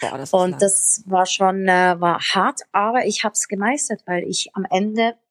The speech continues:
Speaker 2: wirklich, ähm, fähig war, all meine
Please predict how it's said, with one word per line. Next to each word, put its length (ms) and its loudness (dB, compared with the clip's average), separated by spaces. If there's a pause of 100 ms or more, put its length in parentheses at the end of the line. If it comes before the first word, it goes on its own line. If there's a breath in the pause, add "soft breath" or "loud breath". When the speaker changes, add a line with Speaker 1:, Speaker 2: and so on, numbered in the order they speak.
(240)
Speaker 2:
wirklich, 680 0
ähm, 480 2
fähig 340 2
war, 260 4
all 120 4
meine 340 4